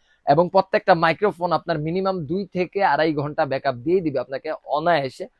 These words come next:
তো আপনারা এই মাইক্রোফোনটা নিয়ে নিতে পারেন, যেহেতু ম্যাগনেটিক সিস্টেম, আবার দেখতে হলিল্যান্ড লার্ক এম টুর মতো দেখতে। আর আরেকটা জিনিস হচ্ছে, যেটা সবচেয়ে, আহ,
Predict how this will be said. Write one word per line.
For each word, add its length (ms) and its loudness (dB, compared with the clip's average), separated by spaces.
তো 60 0
আপনারা 220 4
এই 120 6
মাইক্রোফোনটা 580 -2
নিয়ে 160 0
নিতে 180 -2
পারেন, 160 0
যেহেতু 260 6
ম্যাগনেটিক 480 2
সিস্টেম, 320 -2
আবার 280 8
দেখতে 220 4
হলিল্যান্ড 520 4
লার্ক 300 6
এম 320 2
টুর 260 2
মতো 160 -4
দেখতে। 280 -6
আর 180 2
আরেকটা 360 4
জিনিস 280 0
হচ্ছে, 220 -4
যেটা 160 0
সবচেয়ে, 580 2
আহ, 640 -2